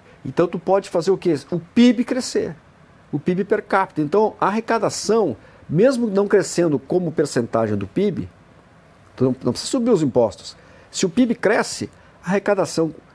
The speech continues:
ela é maior em termos reais. Então tu pode fazer mais gastos sem incorrer em percentuais mais altos de gastos, percebe? Então é isso.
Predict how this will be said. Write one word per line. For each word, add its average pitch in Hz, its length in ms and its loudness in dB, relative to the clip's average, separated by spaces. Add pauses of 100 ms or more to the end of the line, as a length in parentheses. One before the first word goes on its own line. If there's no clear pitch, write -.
(180)
ela 185 180 2
é 226 40 -2
maior 226 460 -2 (840)
em 135 60 -2
termos 175 360 -2 (240)
reais. 202 760 -2
Então 160 200 -4
tu 180 80 -8
pode 214 260 -2
fazer 208 180 -2
mais 226 200 -2
gastos 208 420 -4
sem 330 340 0 (400)
incorrer 220 640 2 (160)
em 185 140 -4
percentuais 185 840 -2
mais 135 300 -4
altos 123 240 -4
de 110 80 -6
gastos, - 280 -16
percebe? - 360 -4 (380)
Então 165 180 -2
é 214 80 2
isso. 262 400 -2